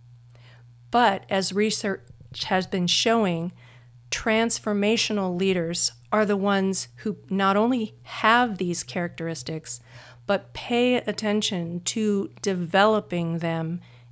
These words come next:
in the people on their teams. Why? So that there is an active development of future leaders.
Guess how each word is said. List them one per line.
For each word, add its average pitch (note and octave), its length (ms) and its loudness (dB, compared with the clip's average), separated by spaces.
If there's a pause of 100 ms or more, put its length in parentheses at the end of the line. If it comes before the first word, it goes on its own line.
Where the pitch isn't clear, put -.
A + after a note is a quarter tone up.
(140)
in G3+ 200 0
the G3+ 80 0
people F#3 520 -6
on F3+ 260 -2
their E3+ 180 -2
teams. E3+ 640 -4 (640)
Why? G3+ 560 0 (720)
So A#3 560 2
that F#3 500 -2
there G3 340 -2
is G3 440 -2 (240)
an F#3 160 -2 (200)
active A#3+ 680 -2 (120)
development F#3 880 -2 (140)
of G3+ 120 -2
future A#3+ 540 -2
leaders. E3 640 -6